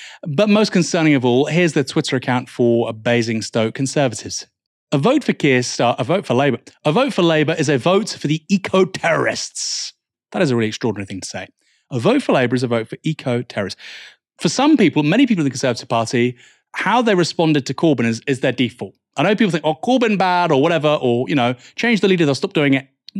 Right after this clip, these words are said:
They did the same to Ed Miliband, okay? The idea that a guy who studied at Oxford, did P P E, he works at the Bank of England, he's been a Labour councillor for nine years,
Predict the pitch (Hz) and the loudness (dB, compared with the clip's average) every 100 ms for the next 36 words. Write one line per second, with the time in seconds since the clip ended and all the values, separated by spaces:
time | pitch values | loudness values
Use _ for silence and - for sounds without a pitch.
0 | 202 _ 285 294 285 220 240 208 220 190 | -12 _ 2 4 2 2 0 2 2 2
1 | 156 113 92 - - _ - 139 175 214 | 0 -2 -6 -12 -20 _ -8 -2 0 -2
2 | _ _ _ _ _ _ _ - 151 214 | _ _ _ _ _ _ _ -8 0 4
3 | 214 196 262 311 330 277 202 151 196 170 | 4 4 4 4 4 2 0 2 2 4
4 | 135 131 139 - - 170 156 147 - 165 | 2 0 -2 -4 -2 2 2 0 -2 -4
5 | 165 - - - 127 - 233 220 175 120 | -4 -6 -4 -2 -4 0 0 0 -2 -2
6 | 85 143 - _ _ _ - 147 202 277 | -2 -8 -8 _ _ _ -2 2 2 2
7 | - 190 180 151 123 107 95 113 - _ | -2 -4 -2 0 -2 -2 -6 -10 -10 _
8 | _ _ 170 160 208 185 233 254 180 151 | _ _ -2 0 2 2 2 0 0 -2
9 | - 127 127 117 113 104 90 98 71 - | -4 -4 -2 -2 -2 -4 -6 -8 -10 -10